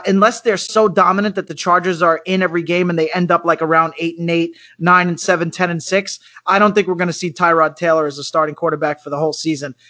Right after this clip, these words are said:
I think we're gonna see Herbert. Um, so, yeah, I, I don't like him for Keenan Allen. I gotta bring Allen down a little bit in fantasy projections,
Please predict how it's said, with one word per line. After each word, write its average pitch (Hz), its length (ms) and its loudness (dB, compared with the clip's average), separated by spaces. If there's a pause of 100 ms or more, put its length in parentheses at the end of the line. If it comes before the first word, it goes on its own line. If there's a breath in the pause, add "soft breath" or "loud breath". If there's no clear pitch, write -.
(140 soft breath)
I 170 120 2
think 165 160 2
we're 175 100 2
gonna 170 140 0
see 160 160 -2
Herbert. 151 420 0 (280)
Um, 156 420 4
so, 165 420 4
yeah, 190 240 4
I, 175 200 2
I 180 140 2
don't 190 340 2
like 175 220 2
him 170 200 -4
for 170 120 -4
Keenan 165 320 -4
Allen. 156 340 2 (280 soft breath)
I 165 100 0
gotta 180 320 4 (160)
bring 185 220 0
Allen 180 400 2
down 175 260 2
a 160 60 0
little 175 260 4
bit 156 300 2
in 156 80 -16
fantasy 170 400 -2
projections, 156 600 -6